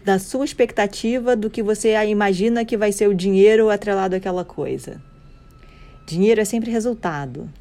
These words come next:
Dinheiro é consequência. Dinheiro é efeito. Você acha onde é a sua paixão, você acha o que você nasceu pra fazer,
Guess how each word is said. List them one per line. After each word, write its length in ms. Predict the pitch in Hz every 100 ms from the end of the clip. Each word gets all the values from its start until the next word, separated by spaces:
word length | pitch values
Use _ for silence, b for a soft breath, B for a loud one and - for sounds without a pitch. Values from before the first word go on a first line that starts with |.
| -
Dinheiro 340 | 147 170 180
é 20 |
consequência. 960 | 190 196 208 202 170 147 139 - 139 139 - - - - -
Dinheiro 320 | 151 170 175
é 120 | 185
efeito. 720 | 190 - 156 143 135 - - 147 - - B B B
Você 400 | 139 151 - 160 -
acha 680 | - 131 175 190 - 320 440 - - - - - - - - - - - -
onde 380 | 170 196 208 208
é 300 | 180 180 185 - -
a 100 | 165
sua 220 | 156 175
paixão, 680 | 165 151 - - 170 208 262 - - B B B B
você 300 | 165 - 165
acha 640 | 156 170 220 - 285 330 - B B
o 80 | -
que 140 | 151 170
você 220 | 170 175
nasceu 480 | 156 151 - 185 202
pra 160 | 208
fazer, 580 | 202 185 151 151 165 208